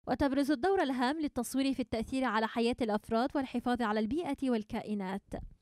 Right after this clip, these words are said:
وعقب الافتتاح تجول سمو الشيخ سلطان بن أحمد القاسمي في أروقة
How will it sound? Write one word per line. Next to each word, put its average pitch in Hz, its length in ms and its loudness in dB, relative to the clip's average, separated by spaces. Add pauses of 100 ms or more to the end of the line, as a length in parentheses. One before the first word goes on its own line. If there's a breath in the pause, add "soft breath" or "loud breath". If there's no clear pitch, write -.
(220 loud breath)
وعقب 285 460 2
الافتتاح 247 640 2
تجول 277 560 2
سمو 262 340 2
الشيخ 262 240 0
سلطان 262 400 0
بن 233 120 0
أحمد 240 280 0
القاسمي 262 540 0
في 240 180 2
أروقة 220 340 0